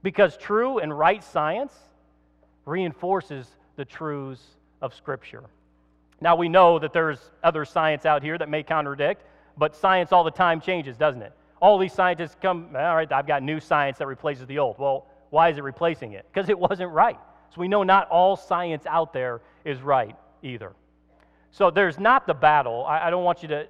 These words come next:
have to take sides. We don't have to do that. But that battle takes place. Now, a few belief systems here, uh, as far as the views in talking about the doctrine of creation.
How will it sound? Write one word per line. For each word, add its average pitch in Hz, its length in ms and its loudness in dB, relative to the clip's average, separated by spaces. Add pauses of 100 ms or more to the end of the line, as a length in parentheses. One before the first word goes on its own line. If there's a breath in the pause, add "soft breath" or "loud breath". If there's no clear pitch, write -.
have - 300 0
to 156 80 -12
take 151 240 -10
sides. 147 360 -6
We 165 80 -8
don't 165 160 -2
have 180 220 2
to 151 80 -12
do 147 200 -6
that. 110 200 -14 (240 soft breath)
But 143 120 -2
that 170 160 6
battle 175 300 6
takes 175 240 -2
place. 135 420 0
Now, 165 180 4
a 160 40 -2
few 294 340 -2 (300 soft breath)
belief 208 400 0
systems 156 600 -4
here, 113 260 -10 (960)
uh, 156 240 0
as 151 140 -4
far 196 260 6
as 160 120 -4
the 156 120 -8
views 139 720 -8 (420 soft breath)
in 147 80 -10
talking 185 380 4
about 151 260 2
the 151 80 -8
doctrine 147 720 0
of 139 180 -4
creation. 135 600 -12